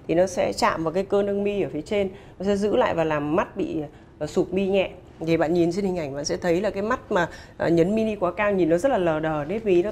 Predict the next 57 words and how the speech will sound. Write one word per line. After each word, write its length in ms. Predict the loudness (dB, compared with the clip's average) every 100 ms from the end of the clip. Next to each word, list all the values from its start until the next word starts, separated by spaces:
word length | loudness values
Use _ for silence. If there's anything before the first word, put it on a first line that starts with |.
| 2
to 200 | 4 4
và 80 | 0
nó 60 |
nhọn 320 | 0 2 2
ở 160 | 0 -2 -2
cái 140 | -2
đường 320 | 2 4 4
mini 240 | 0 0 0
đấy 120 | 0
thôi, 180 | -4 -8 -12 -20 -16 -4
ờ, 140 | -2
chứ 140 | 0 0
nó 100 | 0
không 220 | -2 0
đều, 200 | 0 0
không 180 | -6 -4
cong 240 | -2 0
đều. 220 | 0 -2 -6 -16 -8
Thế 80 | -2
còn 140 | 0
hình 180 | 2 2
bên 140 | 0 2
dưới 240 | 2 2
là 120 | 2
tôi 160 | 0 -2
đã 240 | -2 -6
sửa 220 | -6 -4
lại 140 | -4 -4
cho 100 | -4
bạn 200 | -4 -4
ấy 180 | -4 -2
bằng 400 | -2 -4 -6 -6
cắt 180 | -6 -2
mí 180 | 0 0
toàn 200 | 0 -2
thể. 200 | -4 -6 -8 -20 -20 -8
À, 220 | -4 -2 0
thì 140 | 2
cái 140 | 2
đường 440 | 4 4 4 0 0
mí 240 | 2 2
nó 100 | 2
nhỏ 360 | 2 4 2 0
tự 80 | -6
nhiên 340 | -2 -2 -2 -4
và 60 |
nó 120 | -6
cong 280 | -4 -2 0
đều. 180 | 0 0 -4 -16 -20 -20 -8
À, 180 | -6 -2
thì 100 | -2
đấy 180 | 0 2
là, 220 | 2 0 -4 -12 -20 -20 -20 -20 -20 -20 -20 -20 -20 -10 -2
à, 340 | -2 0 -2 -2
cắt 160 | 2
mí 180 | 6 6
mini 460 | 6 4 4 2